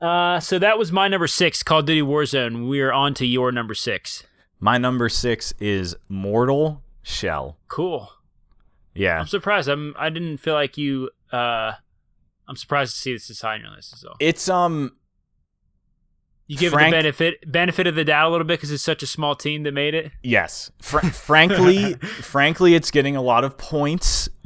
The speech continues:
Speaker 2: because of what it, uh, be-, because of everything surrounding its existence.
Speaker 1: Yeah.
Speaker 2: Uh, as
Speaker 1: No,
Speaker 2: a
Speaker 1: it's your,
Speaker 2: game,
Speaker 1: it's your list. You award the points as you see fit.
Speaker 2: Yeah, as a game,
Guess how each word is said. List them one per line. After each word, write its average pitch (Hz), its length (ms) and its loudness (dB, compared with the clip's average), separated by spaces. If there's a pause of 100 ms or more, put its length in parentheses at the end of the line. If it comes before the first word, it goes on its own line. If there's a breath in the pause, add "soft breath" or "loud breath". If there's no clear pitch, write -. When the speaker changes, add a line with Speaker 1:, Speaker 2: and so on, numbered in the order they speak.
Speaker 2:
because 120 500 2
of 110 380 -4
what 107 260 0
it, 104 180 -4 (840)
uh, 95 380 2 (500)
be-, 123 160 -2
because 123 360 -2
of 120 100 -2
everything 127 500 0
surrounding 101 880 -4
its - 240 -12
existence. 82 840 -12
Speaker 1:
Yeah. 117 320 -2 (320)
Speaker 2:
Uh, 92 400 2 (840)
as 127 180 8
Speaker 1:
No, - 40 4
Speaker 2:
a - 40 4
Speaker 1:
it's 156 100 2
your, 135 140 6
Speaker 2:
game, 147 160 0
Speaker 1:
it's 190 160 -4
your 208 120 2
list. 160 320 -2
You 190 140 2
award 180 260 0
the 151 80 -4
points 165 340 -2
as 127 160 0
you 143 60 2
see 139 200 0
fit. 117 300 -2 (200)
Speaker 2:
Yeah, 104 340 0 (120)
as 143 260 6
a 208 60 0
game, 175 520 -2